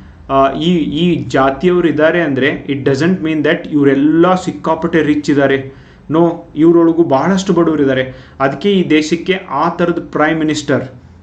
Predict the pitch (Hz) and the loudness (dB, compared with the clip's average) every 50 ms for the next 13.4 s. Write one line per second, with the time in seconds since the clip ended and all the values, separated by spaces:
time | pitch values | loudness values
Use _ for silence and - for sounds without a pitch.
0 | - - - 131 131 - 175 185 175 131 - - - - - - - 139 151 175 | -20 -10 -8 -6 -4 -2 -2 -2 -2 -2 -6 -12 -18 -20 -14 -6 -2 0 0 0
1 | 190 185 - 185 175 175 170 165 165 - - - 165 160 165 147 123 117 110 104 | 0 0 0 0 0 0 2 0 -2 -2 -2 -4 -4 -2 -2 -2 -2 -4 -6 -8
2 | 110 123 139 160 175 165 131 139 135 143 151 156 165 170 165 165 156 139 135 - | -4 -2 0 0 0 0 -2 -2 -2 0 0 0 0 0 0 0 0 0 -2 -2
3 | 165 156 160 160 156 151 156 160 160 - - - - 139 139 143 151 165 160 - | 0 0 0 0 2 0 0 0 -2 -6 -8 -6 -4 -2 0 0 0 0 -2 0
4 | 151 143 143 151 151 151 156 156 151 151 - 156 156 147 139 135 135 147 151 151 | 0 2 2 2 0 0 0 -2 0 2 2 2 2 2 2 0 0 0 0 0
5 | 147 147 151 147 143 147 147 147 147 - - - - - - 127 131 131 - 170 | 0 0 0 -2 0 0 0 0 0 -4 -6 -14 -18 -8 -6 -4 -4 -2 -2 -2
6 | 165 160 156 147 135 147 151 147 147 147 147 151 151 151 151 - - - - - | -2 0 -2 -2 -2 0 2 2 2 2 4 4 2 2 0 -4 -10 -18 -10 -4
7 | 135 135 139 147 151 147 151 147 147 143 131 120 117 131 139 151 151 139 131 139 | -2 0 0 2 2 2 2 2 2 2 0 0 0 0 0 0 0 0 -2 -2
8 | 143 151 147 135 139 139 143 147 143 143 139 135 123 123 135 135 156 147 147 143 | -2 0 0 0 0 0 0 0 0 0 0 0 0 0 0 0 0 0 0 0
9 | 143 143 143 139 143 151 147 135 135 139 143 147 143 - - 143 143 139 139 139 | 0 0 2 2 2 0 0 -2 0 0 0 0 -2 -6 -4 -2 0 0 2 2
10 | 139 139 139 156 147 131 131 135 131 139 147 143 139 143 143 135 135 131 127 123 | 4 4 2 2 2 2 2 2 2 2 0 0 0 0 0 2 2 2 2 0
11 | 127 143 175 202 - - - - - - - _ - 123 131 143 156 165 160 151 | 0 0 0 0 -2 -8 -16 -20 -20 -20 -20 _ -6 -2 0 0 2 2 0 0
12 | 156 175 196 190 - - 127 127 127 143 165 180 175 170 160 139 147 151 151 151 | 0 0 -2 -2 -6 -8 -4 -2 -2 0 0 2 2 0 0 2 0 0 0 0
13 | - 143 139 139 135 135 127 | -2 -2 0 0 0 0 0